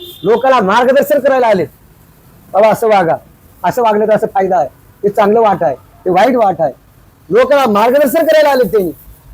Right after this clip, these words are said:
तर मी काय बोलत होतो, काम, क्रोध, लोभ, दिवट्या चक्रघोडे हे तो भऱ्यात न पडे. पैसा पासून माणसाला पंधरा अनर्थ आहेत, ते बरं करणार, तुमचं वापस घेऊन जावा म्हणले तुकोबराय.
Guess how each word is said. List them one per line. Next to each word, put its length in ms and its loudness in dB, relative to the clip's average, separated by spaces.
तर 60 0
मी 120 0
काय 160 0
बोलत 240 0
होतो, 140 -2
काम, 380 -2
क्रोध, 280 -2
लोभ, 280 0
दिवट्या 360 2
चक्रघोडे 500 0
हे 100 2
तो 120 -4
भऱ्यात 420 0
न 140 -2
पडे. 220 -6
पैसा 440 2
पासून 220 -2
माणसाला 460 -2
पंधरा 240 2
अनर्थ 320 0
आहेत, 140 2
ते 40 -4
बरं 240 0
करणार, 340 0
तुमचं 160 -2
वापस 300 0
घेऊन 180 0
जावा 140 0
म्हणले 200 -2
तुकोबराय. 360 -12